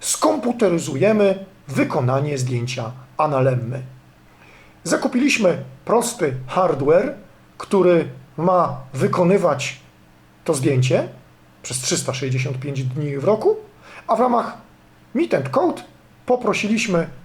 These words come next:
młodych ludzi od ośmiu do kilkunastu lat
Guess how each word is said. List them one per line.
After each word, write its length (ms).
młodych 460
ludzi 320
od 220
ośmiu 580
do 760
kilkunastu 760
lat 320